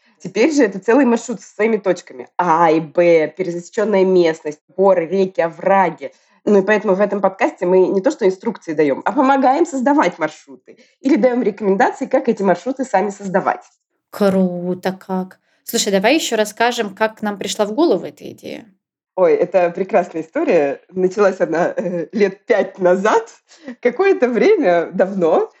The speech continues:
Speaker 1: мы с тобой работали вместе в криптостартапе.
Speaker 2: О, да, дивные были времена.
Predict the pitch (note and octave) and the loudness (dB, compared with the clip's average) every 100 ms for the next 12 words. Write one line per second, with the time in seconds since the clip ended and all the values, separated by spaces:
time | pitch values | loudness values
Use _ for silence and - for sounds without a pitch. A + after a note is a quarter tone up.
0 | _ - G3+ - G#3 F#3 A3+ G4 - G3 | _ -4 -2 0 -2 0 2 2 2 2
1 | G3+ A3 A#3+ A3+ F3+ F#3+ A#3+ G4 - D4 | 2 2 0 0 0 0 0 0 -2 -4
2 | - - C#4+ B3+ C#4+ C#4 - - C#4+ - | -6 -4 0 0 0 -2 -2 0 0 2
3 | G3+ F#3 F#3+ - D#4+ - - G#3+ G#3+ G#3+ | 0 0 0 -2 -2 -4 -2 2 4 4
4 | G#3+ G3 F#3+ F#3 F3+ F3+ F#3 F3+ F#3 F3+ | 2 2 2 2 0 -2 -2 -2 -2 -6
5 | F3 F#3 F3+ F#3+ F#3 F#3 F3+ F3+ | -4 -2 -2 -2 -2 -2 -2 -2